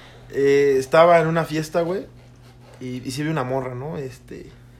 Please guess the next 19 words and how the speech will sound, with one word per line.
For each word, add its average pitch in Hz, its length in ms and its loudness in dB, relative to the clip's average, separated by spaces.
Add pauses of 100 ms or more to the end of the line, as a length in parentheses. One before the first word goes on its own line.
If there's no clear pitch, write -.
(260)
y 131 60 -8
dices, 127 140 -4
"Guau, 135 320 -2
no 165 80 -4
mames, 147 420 -8
qué 151 100 -12
pegó 147 220 -10
esta 139 220 -12
morra, 131 380 -8
güey. 123 200 -10
Al 127 100 -12
chile 233 220 -4
le 165 80 0
voy 147 120 -4
a - 20 -4
ir 151 40 -4
a - 40 -4
hablar, 127 280 -6
güey". 123 160 -14